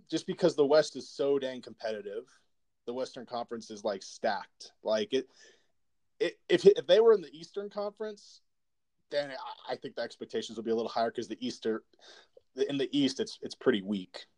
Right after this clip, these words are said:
um, ex-, with the exception of, like, the top four or five teams. The West, like, it just, there's just so many, like, the Spurs, they, they were really good this year. They were the eighth seed in the West. So, I mean, it, <laughs> I,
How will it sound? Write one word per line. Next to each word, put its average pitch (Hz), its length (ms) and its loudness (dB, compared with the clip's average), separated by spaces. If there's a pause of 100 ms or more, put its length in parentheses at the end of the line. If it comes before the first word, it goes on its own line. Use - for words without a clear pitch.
(120)
um, 101 500 2
ex-, - 200 -2
with 135 120 6
the 131 80 6
exception 123 360 4
of, 107 80 4
like, 113 120 4
the 101 80 0
top - 280 4 (400)
four 110 180 6
or 101 40 0
five 98 260 0
teams. 87 500 -12 (440)
The 127 80 4
West, 139 380 8
like, 113 340 0 (720)
it 113 120 -8
just, - 240 -6 (760)
there's 151 160 8
just - 320 -4
so - 220 0
many, 147 180 0
like, 135 200 4 (260)
the 127 80 -8
Spurs, 170 640 6 (200)
they, 139 160 -2 (120)
they 143 120 0
were 147 140 -4
really 139 240 0
good 135 180 -2
this 135 180 -10
year. 135 140 -2
They 143 120 0
were 156 100 2
the 127 140 -6
eighth 165 180 -2
seed 98 340 -14 (440)
in 110 80 -8
the 107 80 -2
West. 101 360 -2
So, 113 100 -2
I 110 60 0
mean, 110 300 -4
it, 113 140 -4 (440)
<laughs> - 340 6 (520)
I, 151 160 4